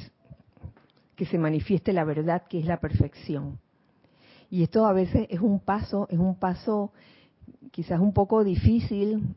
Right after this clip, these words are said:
para algunos, que quizás est-, eh, podría estar a-, acostumbrado a, eh, no querer mostrar o, o, o que no salga o que nadie se entere de, de la imperfección que pueda tener.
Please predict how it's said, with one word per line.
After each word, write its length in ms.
para 220
algunos, 640
que 100
quizás 460
est-, 160
eh, 360
podría 260
estar 220
a-, 180
acostumbrado 920
a, 360
eh, 220
no 180
querer 320
mostrar 540
o, 100
o, 340
o 60
que 140
no 100
salga 460
o 80
que 100
nadie 220
se 100
entere 420
de, 220
de 140
la 80
imperfección 640
que 120
pueda 240
tener. 480